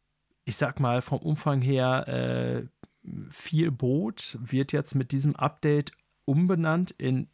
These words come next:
Hitman World of Assassination, also das, was ihr auf eurem Rechner oder auf eurer Konsole liegen habt als Hitman drei, wird dann, äh, Hitman World of Assassination heißen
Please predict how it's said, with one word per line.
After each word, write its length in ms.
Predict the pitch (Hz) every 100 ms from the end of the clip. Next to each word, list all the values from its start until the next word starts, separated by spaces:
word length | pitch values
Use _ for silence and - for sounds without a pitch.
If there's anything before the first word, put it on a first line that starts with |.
| -
Hitman 720 | - 147 - 147 147 139 104
World 360 | 117 127 185
of 260 | - 135 -
Assassination, 880 | - - 131 131 120 143 - 117 139
also 220 | 151 113
das, 200 | 120 117
was 140 | 123 -
ihr 80 |
auf 160 | 127 -
eurem 200 | 127 113
Rechner 280 | 117 123 123
oder 120 | 120
auf 120 | 123
eurer 180 | 135 123
Konsole 420 | - 120 117 123
liegen 400 | 117 117 120 123
habt 240 | 113 135 -
als 180 | 123 -
Hitman 280 | - 123
drei, 320 | 120 110 127 117
wird 180 | 120
dann, 300 | 123 117 113
äh, 240 | - 123 123
Hitman 420 | 120 - 120 117
World 220 | 110 120
of 240 | - 131 -
Assassination 760 | - - 123 - 120 131 - 120
heißen 400 | 117 117 160